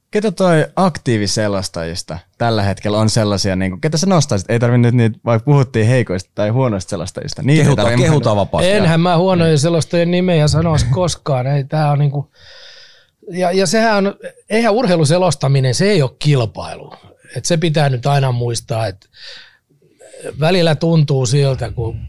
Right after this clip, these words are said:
Speaker 3: puhuu joidenkin nuorempien selostajien kanssakin, että ne olisi jossain, jossain kisas mukana, mut ei todellakaan. Et jos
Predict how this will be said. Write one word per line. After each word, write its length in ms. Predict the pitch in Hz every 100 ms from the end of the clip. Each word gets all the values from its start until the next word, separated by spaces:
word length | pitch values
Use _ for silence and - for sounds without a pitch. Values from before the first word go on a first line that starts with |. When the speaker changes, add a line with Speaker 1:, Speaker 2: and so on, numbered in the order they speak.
| -
Speaker 3:
puhuu 420 | 131 120 117 117
joidenkin 480 | 131 120 120 131 127
nuorempien 520 | 139 135 101 120 107
selostajien 680 | 123 110 107 - 110 107 101
kanssakin, 460 | 107 - 110 110
että 120 | 104
ne 40 | 123
olisi 160 | 110
jossain, 400 | 117 - 120 113 - _ - - - _ _ _ _ - -
jossain 400 | 147 143 139 131
kisas 460 | 165 160 160 117 -
mukana, 440 | 123 123 131 113
mut 180 | 113 117
ei 280 | 156 160 139
todellakaan. 760 | 156 165 175 139 131 143 127
Et 80 | 123
jos 320 | 139 139 -